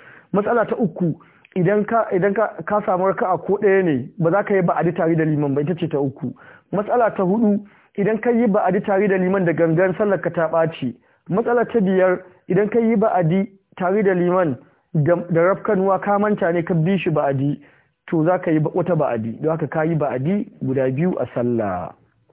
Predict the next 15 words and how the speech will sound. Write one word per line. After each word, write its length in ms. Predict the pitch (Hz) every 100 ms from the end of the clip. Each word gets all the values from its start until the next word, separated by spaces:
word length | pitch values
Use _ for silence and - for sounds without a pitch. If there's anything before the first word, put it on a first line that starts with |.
| - _ _ _ - - - - _
Mai 100 | 180 214
Ahlari 260 | 285 254
ya 60 | 247
ci 140 | 247
gaba 140 | 240 226
da 20 | 214
cewa, 260 | 220 202 208
"In 140 | 269 262
sahal 240 | 240 247
masbuku 520 | 247 208 202 233 226
ba'da, 280 | 208 220 226 - - -
ba'da 300 | 196 220 226 -
salamil 420 | 196 208 214 196
imami." 460 | 185 180 185 165 131 - - - _ _ -
Idan 260 | 190 254